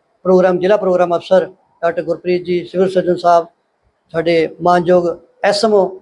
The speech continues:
ਧਰਮ ਮਨਜਿੰਦਰ ਸਿੰਘ ਜੀ, ਜਿਨ੍ਹਾਂ ਦੀ ਰਹਿਨੁਮਾਈ ਹੇਠ ਅਸੀਂ ਬੈਠੇ ਹਾਂ, ਸਾਰਾ ਕੰਮ ਕਰ ਰਹੇ ਹਾਂ। ਪੁਖਤਾ ਪ੍ਰਬੰਧ ਕੀਤੇ ਗਏ ਨੇ ਸਿਵਲ ਹਸਪੀਟਲ ਬਟਾਲਾ ਦੇ ਵਿੱਚ। ਅਸੀਂ ਇਹ ਲੋਕਾਂ ਨੂੰ ਵਿਸ਼ਵਾਸ ਦਿਵਾਉਂਦੇ ਹਾਂ, ਬਟਾਲਾ ਸ਼ਹਿਰ ਵਾਸੀਆਂ ਨੂੰ।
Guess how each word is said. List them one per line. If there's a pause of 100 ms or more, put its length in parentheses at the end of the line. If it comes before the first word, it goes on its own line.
(100)
ਧਰਮ
ਮਨਜਿੰਦਰ
ਸਿੰਘ
ਜੀ,
ਜਿਨ੍ਹਾਂ
ਦੀ
ਰਹਿਨੁਮਾਈ
ਹੇਠ
ਅਸੀਂ
ਬੈਠੇ
ਹਾਂ,
ਸਾਰਾ
ਕੰਮ
ਕਰ
ਰਹੇ
ਹਾਂ। (440)
ਪੁਖਤਾ
ਪ੍ਰਬੰਧ
ਕੀਤੇ
ਗਏ
ਨੇ
ਸਿਵਲ
ਹਸਪੀਟਲ
ਬਟਾਲਾ
ਦੇ
ਵਿੱਚ। (380)
ਅਸੀਂ
ਇਹ (420)
ਲੋਕਾਂ
ਨੂੰ
ਵਿਸ਼ਵਾਸ
ਦਿਵਾਉਂਦੇ
ਹਾਂ,
ਬਟਾਲਾ
ਸ਼ਹਿਰ
ਵਾਸੀਆਂ
ਨੂੰ।